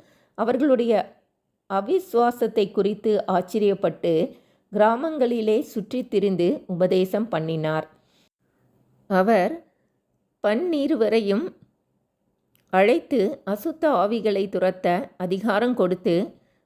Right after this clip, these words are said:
"வழிக்கு பையையாகிலும் அப்பத்தையாகிலும் கச்சையில் காசையாகிலும் எடுத்துக்கொண்டு போகாமல்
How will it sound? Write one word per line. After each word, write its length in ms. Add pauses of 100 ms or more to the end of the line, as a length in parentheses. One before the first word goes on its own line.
(120)
"வழிக்கு 800 (800)
பையையாகிலும் 920 (100)
அப்பத்தையாகிலும் 1080 (160)
கச்சையில் 680 (180)
காசையாகிலும் 960
எடுத்துக்கொண்டு 920
போகாமல் 800